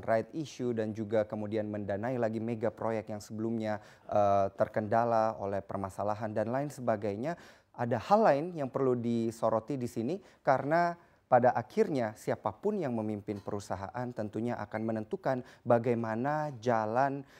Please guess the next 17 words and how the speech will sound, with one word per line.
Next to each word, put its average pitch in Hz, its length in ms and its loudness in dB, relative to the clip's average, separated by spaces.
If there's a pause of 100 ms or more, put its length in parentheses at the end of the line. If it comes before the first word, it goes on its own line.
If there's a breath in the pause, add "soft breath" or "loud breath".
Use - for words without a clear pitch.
(100)
ke 123 160 2
depannya 123 480 -2
daripada 113 560 0
tahta 131 720 0 (220 soft breath)
yang 147 560 2
akan 139 560 -2
diwariskan 123 640 -2
ke 127 80 -4
generasi 104 480 -6
selanjutnya. 107 560 -6 (240 loud breath)
Untuk 147 320 -2
itu 208 240 0
akan 139 240 -4
kita 135 240 2
bahas 123 320 0
secara 120 320 -2
lengkap 117 400 0